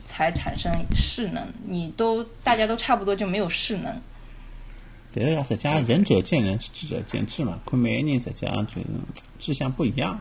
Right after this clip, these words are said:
Speaker 2: 对伐？对生活的
Speaker 1: 啊，你看侬生活追求啥了，
Speaker 2: 追求，
Speaker 1: 对伐？
Speaker 2: 对，追求不一样。
Speaker 1: 嗯。
Speaker 2: 哎，葛末㑚加拿大是勿是应该就是讲假期会得老多啊？要让㑚去享受生活嘛。
Speaker 1: 呃，假期跟美国差勿多，才十一天吧，好像是吧？啊，
Speaker 2: 嗯，
Speaker 1: 对个，
Speaker 2: 嗯，
Speaker 1: 㑚有几天，
Speaker 2: vacation 啊。
Speaker 1: 阿拉就一天，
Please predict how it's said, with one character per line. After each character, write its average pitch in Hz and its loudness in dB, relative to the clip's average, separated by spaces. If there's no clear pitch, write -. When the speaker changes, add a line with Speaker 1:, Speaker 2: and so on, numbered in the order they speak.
Speaker 2:
对 - -6
伐？ 82 -4
对 120 0
生 233 4
活 214 4
的 - 6
Speaker 1:
啊， - 2
你 85 -2
看 277 0
侬 269 4
生 302 2
活 311 6
追 262 10
求 113 8
啥 135 2
了， - -2
Speaker 2:
追 - -2
求， - 0
Speaker 1:
对 - 4
伐？ - 0
Speaker 2:
对， - 0
追 226 -2
求 208 0
不 190 0
一 - 2
样。 170 0
Speaker 1:
嗯。 - -8
Speaker 2:
哎， 170 6
葛 - 8
末 269 12
㑚 170 8
加 269 6
拿 262 10
大 165 10
是 120 2
勿 107 4
是 170 4
应 190 8
该 180 6
就 123 4
是 127 6
讲 170 2
假 151 6
期 165 6
会 185 6
得 - -2
老 - 0
多 - -10
啊？ - -14
要 147 2
让 120 4
㑚 131 2
去 - -2
享 127 0
受 139 2
生 262 2
活 254 2
嘛。 - -6
Speaker 1:
呃， 240 2
假 277 6
期 269 2
跟 285 4
美 277 4
国 269 2
差 311 2
勿 359 2
多， 170 -6
才 226 0
十 - -2
一 156 -2
天 - -6
吧， 185 4
好 233 0
像 160 0
是 170 -8
吧？ - -8
啊， 165 4
Speaker 2:
嗯， - -2
Speaker 1:
对 220 6
个， 233 6
Speaker 2:
嗯， 233 6
Speaker 1:
㑚 196 8
有 277 8
几 233 6
天， 131 6
Speaker 2:
vacation 90 2
啊。 - 6
Speaker 1:
阿 202 8
拉 233 4
就 220 4
一 175 2
天， - -6